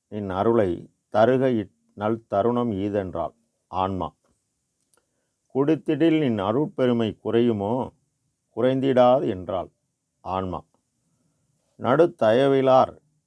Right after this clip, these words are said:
போன்று இருந்தால் உனக்கு நியாயமோ நண்பனே?"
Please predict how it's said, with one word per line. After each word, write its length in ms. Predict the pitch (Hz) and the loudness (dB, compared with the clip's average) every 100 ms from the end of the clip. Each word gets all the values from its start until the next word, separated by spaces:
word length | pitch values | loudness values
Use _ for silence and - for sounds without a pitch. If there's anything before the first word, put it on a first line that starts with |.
| _ | _
போன்று 360 | 110 131 139 127 101 | -6 -4 -2 -2 -2
இருந்தால் 640 | 104 120 117 101 85 107 - _ _ _ 101 | -2 0 2 2 0 -4 -8 _ _ _ -8
உனக்கு 420 | 117 117 - 117 | -4 -4 -4 -8
நியாயமோ 580 | 95 92 117 117 104 113 151 82 _ _ _ _ _ | -6 -2 0 0 0 -4 -4 -6 _ _ _ _ _
நண்பனே?" 500 | 101 120 131 131 | -4 0 2 2